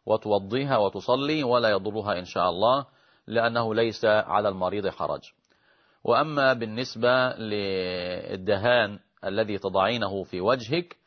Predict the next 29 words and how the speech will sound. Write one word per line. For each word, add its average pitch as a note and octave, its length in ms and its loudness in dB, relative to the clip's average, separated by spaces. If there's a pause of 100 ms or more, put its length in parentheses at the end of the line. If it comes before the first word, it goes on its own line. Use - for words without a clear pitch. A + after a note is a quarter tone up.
(540)
فبالنسبة G#2+ 960 2
تقولين: A2+ 440 0
"هل A2+ 240 0
يجوز A2+ 500 2
تت-، G2+ 220 -6 (140)
تت-، - 220 -2
أنت G#2+ 240 0
تت-، G2+ 320 0 (120)
تتوضئين A2+ 880 2 (440)
ثم C#3+ 320 2
تضعين B2 480 2
هذا B2 280 2
الدهان، G#2 480 2 (160)
هل C3+ 240 2
يجوز C#3+ 300 2
في - 60 -12
المرة C3+ 320 2
الثانية B2+ 400 0
في - 80 -10
الوضوء A#2 420 0 (440)
أنك B2+ 200 2
تنضحي A#2+ 600 0
وجهك A#2+ 440 0
ولا A#2 240 4
تغسليه؟" B2 560 -2 (460)
هذا A#2 220 4
طبعًا C#3 380 2
هنا B2+ 340 2
بيان. A2 440 2